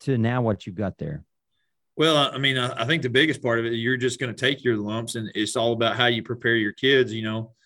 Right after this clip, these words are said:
Speaker 2: And there, there's only really two ways to do it, in my opinion. You know, you can either play, you know, a, a schedule that's more, I don't wanna say weaker, but, you know, with a little bit less competition in it so that those kids get a chance to build some confidence, or you can go completely the other way, which I think is kinda more what we did, is you,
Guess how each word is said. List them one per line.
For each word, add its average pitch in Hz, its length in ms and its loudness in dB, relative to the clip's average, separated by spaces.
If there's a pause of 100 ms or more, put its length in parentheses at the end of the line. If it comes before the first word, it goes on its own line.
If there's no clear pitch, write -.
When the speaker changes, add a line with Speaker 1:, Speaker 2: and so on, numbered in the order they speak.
(380)
Speaker 2:
And 135 100 0
there, 143 140 0
there's 131 240 6
only 135 300 2
really 131 260 4
two 139 240 0
ways 131 280 2
to - 80 -10
do 120 160 2
it, 127 100 0
in 110 60 -14
my 117 200 -4
opinion. 131 520 -6 (440)
You 107 80 -4
know, 110 60 0
you 113 160 2
can 113 120 -4
either 123 240 6
play, 127 600 2 (140)
you 113 160 -2
know, 107 160 -4
a, 98 420 -4
a 92 40 -6
schedule 123 520 2
that's 113 200 -2
more, 123 600 0 (520)
I 139 60 2
don't 156 100 2
wanna 147 140 -2
say 151 180 4
weaker, 135 400 2
but, 123 200 0
you 131 100 -4
know, 120 80 -2
with 120 180 0
a 120 60 -2
little 139 260 0
bit 127 220 2
less 123 480 0
competition 127 720 -2
in 127 160 0
it 127 160 -4
so 117 100 -2
that 107 160 -2
those 117 180 2
kids 117 240 2
get 113 120 2
a 120 40 -4
chance 120 280 -2
to 104 80 -10
build 117 260 2
some 107 100 -8
confidence, 127 400 -6
or 120 100 4
you 107 120 -2
can 117 140 -6
go 117 160 4
completely 117 400 0
the 110 140 2
other 127 140 2
way, 110 180 0
which 107 180 -2
I 107 60 -4
think 117 200 -4
is 104 80 -6
kinda 131 300 0
more 113 240 -2
what 113 180 0
we 151 180 4
did, 107 280 2
is 104 100 -6
you, 107 240 -4